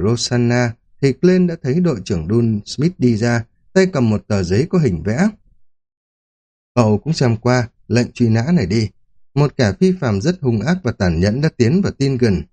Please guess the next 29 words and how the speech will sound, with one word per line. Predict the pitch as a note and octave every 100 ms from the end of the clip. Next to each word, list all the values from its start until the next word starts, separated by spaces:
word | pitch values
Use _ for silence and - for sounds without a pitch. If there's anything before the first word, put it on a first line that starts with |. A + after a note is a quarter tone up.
| _ - - _ -
Đun | C3 B2
mặc | A2+ F#2+
áo | A2+ B2+
gió | B2
màu | D#3 C#3+ D#2+
đen | G#2 A2
không | G#2+ B2+
đội | A2+ F2+
mũ, | G2+ B2 A#3+ - _ -
liếc | G3+ A3
bên | F3+ E3
này | G#2+
một | E2+ -
cái, | - A2+
tiện | D3 A#2+ -
tay | - A2+ F#2+
chìa | G#2+ F2
tờ | -
giấy | E2 F#2 C3
tới. | F#2+ C#3+ A#3+ - - - - _ _
Lên | F#3 F#3
nhận | D#3+ D#2
lấy, | F#2+ G#2+ F#3+ -
thứ | G#3
đập | F3+ A#2+
vào | A#2
mắt | D3+ G#3 -
hắn | G#2+ F#3
đầu | F#3 G2